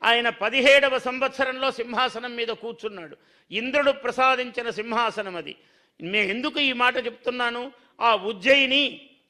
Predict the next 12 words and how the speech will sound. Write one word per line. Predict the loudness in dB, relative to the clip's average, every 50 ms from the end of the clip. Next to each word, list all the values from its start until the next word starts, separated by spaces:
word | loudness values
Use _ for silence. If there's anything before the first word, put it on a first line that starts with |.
| -6
రాజధాని, | -2 2 2 4 4 4 4 4 2 2 2 -2 -6 -10 -14 _ _ _ _ -10
ఉజ్జయినిలో | -10 -8 -2 2 2 2 4 4 2 4 4 4
ఏమున్నది? | 4 4 2 2 0 -2 -2 -2 -2 0 0 0 0 -2 -4 -8 -12 -20 _ _ _ _ -4 0
కాలపురుషుడు, | 2 4 6 8 8 8 6 4 2 2 -2 -4 -2 -2 -2 -2 -2 0 0 -2 -4 -6 -16 -20 _ _ -8
మహాకాళుడు | -2 0 4 6 6 8 8 6 4 4 4 4 6 8 8 6 6 4 4 2 2
ఉన్నాడక్కడ. | 0 0 -2 0 2 2 2 2 2 -2 -8 -6 -6 -6 -6 -6 -12 -14 -20 _ _ _ _ _ _ -20 -20 -10 -4 0
Tropic, | 2 4 4 2 2 -2 -6 -6 -6 -20 -20 _ _ _ _ -2
Tropic | 0 0 0 0 -2
of | -8 -8 -4 0 0 0
the, | 0 -2 2 4 4 6 4 4 0 -6 -12 -20 _ _ _ _ _ _ _ _ _ _ _ _ _ _ _ _ _ _ _ _ 0
Tropic | 4 4 4 4 4 0 -6 -6 0 4 6 6 6
of | 4 2 0 -2 -2 -4